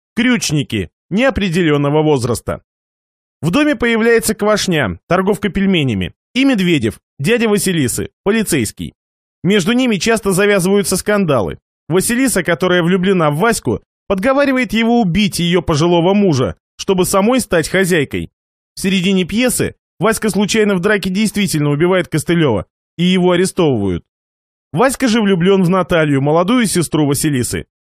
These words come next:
Поэтому Василиса, ревнуя, бьет сестру. Сатин и актер,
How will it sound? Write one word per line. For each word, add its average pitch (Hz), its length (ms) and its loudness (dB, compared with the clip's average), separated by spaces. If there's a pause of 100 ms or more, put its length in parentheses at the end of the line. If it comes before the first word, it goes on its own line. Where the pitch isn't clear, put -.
(320)
Поэтому 170 440 2
Василиса, 208 480 0
ревнуя, 208 400 2
бьет 196 340 0
сестру. 151 460 -2 (580)
Сатин 233 640 0
и 160 80 2
актер, 233 520 0